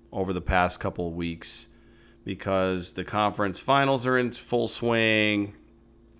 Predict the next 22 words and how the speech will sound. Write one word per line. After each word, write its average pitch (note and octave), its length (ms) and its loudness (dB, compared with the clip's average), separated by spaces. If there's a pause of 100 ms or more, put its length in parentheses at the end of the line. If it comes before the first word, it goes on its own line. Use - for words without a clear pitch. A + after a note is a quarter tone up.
(220)
Both G#2 280 2
the G2 40 -4
Bucks A#2+ 460 6
are G2+ 260 2 (380)
in B2+ 80 0
the A#2 80 4
playoffs, A2 640 6
and G2+ 100 0
then G2 120 2
I'm G#2+ 200 6
out G#2 180 6
in F2+ 60 -2
the G2 60 -2
Phoenix G#2+ 400 0
area, G#2 400 6
and G2 100 4
I'm F#2+ 140 2
a, F2+ 240 -4
I'm G2+ 140 0
a G2+ 40 -2
Suns G#2 460 2
fan, G2 460 0